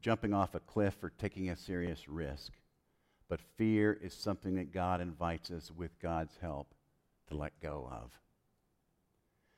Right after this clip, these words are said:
As I've said before, and as many others have pointed out, God says, "Do not fear," or "fear not," more than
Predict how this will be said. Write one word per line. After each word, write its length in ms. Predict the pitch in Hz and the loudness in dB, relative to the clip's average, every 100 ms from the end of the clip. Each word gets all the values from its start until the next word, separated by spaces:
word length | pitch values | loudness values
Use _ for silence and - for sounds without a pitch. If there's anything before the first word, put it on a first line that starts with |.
| _ 92 | _ 2
As 300 | 101 101 104 | 4 6 8
I've 260 | 113 117 | 8 6
said 220 | - 117 | 4 2
before, 400 | 107 - 110 113 | 2 0 4 6
and 100 | 113 | 6
as 100 | 95 | 4
many 300 | 98 107 113 | 4 4 6
others 260 | 107 101 87 | 6 4 0
have 140 | 87 | -6
pointed 300 | - 92 90 | -2 0 2
out, 300 | 87 85 78 - _ _ _ _ - | 2 2 0 -6 _ _ _ _ -2
God 360 | 107 110 117 113 | 8 10 10 6
says, 340 | - 104 92 | 4 4 4
"Do 240 | 78 107 123 | 0 4 6
not 300 | 117 110 - | 6 4 0
fear," 400 | 101 67 - - _ _ _ _ _ | -4 -4 -6 -20 _ _ _ _ _
or 180 | 78 85 | -12 -12
"fear 420 | - - 120 107 | -10 0 2 4
not," 320 | 95 80 69 - _ _ _ _ - | 2 0 -6 -14 _ _ _ _ -4
more 200 | 90 85 | -2 0
than 180 | 85 | -4